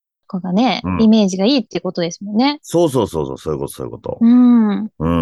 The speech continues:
Speaker 2: ん。
Speaker 1: すごい。<laughs>
Speaker 2: ね、まあ、そういうこともあったんだよってことだね。最近どうってことで。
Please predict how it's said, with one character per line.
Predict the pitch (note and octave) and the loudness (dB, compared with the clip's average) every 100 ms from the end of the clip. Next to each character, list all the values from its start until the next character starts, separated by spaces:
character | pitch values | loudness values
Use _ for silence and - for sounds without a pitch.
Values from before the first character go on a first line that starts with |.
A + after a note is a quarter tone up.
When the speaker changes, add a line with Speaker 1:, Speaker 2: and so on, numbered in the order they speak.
| G#2 | -2
Speaker 2:
ん。 | |
Speaker 1:
す | B1+ G3+ | -4 -4
ご | G#3 A3 A3+ G#3+ G3 | 0 0 2 0 -2
い。 | - - _ _ _ _ _ - | -6 -10 _ _ _ _ _ -2
<laughs> | B3 C4 C4+ C4+ C#4 - C#4+ - A#3+ _ A#3 | 0 2 0 -2 -4 -2 -4 -4 -10 _ -8
Speaker 2:
ね、 | G2 G#2+ | -2 0
ま | G2 | 0
あ、 | F2+ | 0
そ | G#2 | 0
う | A2+ | 0
い | |
う | G#2+ | 0
こ | B2 | 0
と | B2+ A2+ | 0 0
も | F2+ F2+ | 0 -2
あ | |
っ | B2+ _ | -4 _
た | C3 | -2
ん | A#2 | 0
だ | G2 | 2
よ | B2 | 0
っ | |
て | C3 | 0
こ | F2+ | -4
と | C2 | -4
だ | |
ね。 | B1+ G#2+ | -6 -8
最 | F#2 D2+ D2 | -6 -6 -6
近 | D2+ C#2+ | -8 -6
ど | C#2+ C2 | -4 -6
う | |
っ | |
て | - | -10
こ | A1 | -18
と | A#1 | -16
で。 | A#1 | -18